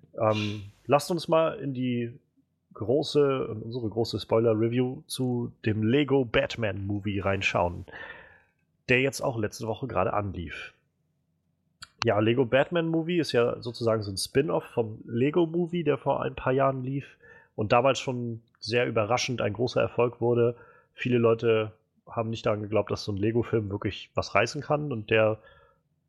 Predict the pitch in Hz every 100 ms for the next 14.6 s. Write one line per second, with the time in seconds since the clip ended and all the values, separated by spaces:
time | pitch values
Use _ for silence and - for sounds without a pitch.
0 | _ 113 123 - 156 147 139 170 - 120
1 | - 147 165 110 107 - - 107 95 101
2 | 156 160 120 117 - 107 104 110 139 180
3 | 135 113 117 110 104 - 113 110 104 98
4 | - 107 151 165 135 - - - - _
5 | 120 - 127 - 135 113 120 123 143 139
6 | 139 95 92 120 120 87 87 - - 90
7 | 87 80 - _ _ _ _ _ - -
8 | 90 82 80 - - 92 101 101 139 139
9 | 123 - 110 - 131 123 113 107 104 101
10 | 98 104 104 101 117 - 104 98 98 135
11 | 127 117 107 98 120 120 104 107 101 98
12 | - 101 98 95 98 98 - - - _
13 | - 113 135 123 113 104 120 101 95 90
14 | - 90 82 90 90 82